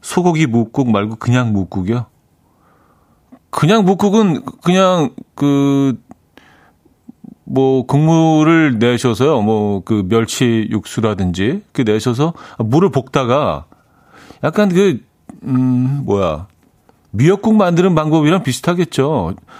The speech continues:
참기름 좀 넣고 무, 무 볶다가 물 넣고 육수 내서 이렇게 끓이면 되지 않나요? 그럴 것 같은데, 왠지. 그게 소고기 묵국 끓이는 방법이잖아요. 그래서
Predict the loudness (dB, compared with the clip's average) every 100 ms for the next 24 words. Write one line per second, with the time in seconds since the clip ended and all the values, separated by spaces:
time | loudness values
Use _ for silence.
0 | -20 -6 -2 0 0 0 0 0 -4 -2
1 | -2 0 -2 -2 -6 -6 -4 -4 -6 -16
2 | _ -4 0 0 -4 -4 -2 -2 -2 -2
3 | -4 -4 -2 -2 -2 -2 -4 -4 -8 -6
4 | -8 -10 _ -20 _ _ _ -6 -2 0
5 | 0 0 0 0 0 0 0 -2 -4 -8
6 | _ _ _ _ _ _ _ _ _ _
7 | _ _ _ _ _ _ _ _ _ _
8 | -2 0 2 0 0 -2 0 -2 -4 -4
9 | -2 -2 -6 -8 -20 _ _ _ _ -2
10 | -2 0 0 0 2 2 0 0 -2 -2
11 | 0 0 0 0 0 0 0 0 -2